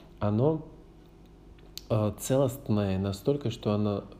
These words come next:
э, усовершенствует не только тебя лично, но усовершенствует твою способность отношений с другими людьми. А,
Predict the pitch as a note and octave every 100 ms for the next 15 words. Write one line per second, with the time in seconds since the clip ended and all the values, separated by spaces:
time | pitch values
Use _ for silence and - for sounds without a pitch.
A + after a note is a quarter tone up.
0 | - - - - G#2+ G2 G2 G2 F#2+ -
1 | A2 - A2 A#2 B2 B2+ - G#2+ G#2+ A#2+
2 | A#2+ A#2+ A2+ A2 G#2+ G#2 G#2+ A#2+ - G#2+
3 | F#2+ G2 G2 - G#2+ - A2 - A2+ G#2+
4 | - A2+ G#2+ - A#2 A2+ A#2 A2 - G#2+
5 | A#2 A#2 - C3+ A#2 G#2 G#2+ G#2+ G#2 G2+
6 | G2+ G#2+ G#2 - - - - - - -
7 | - G2 G2 G2 G2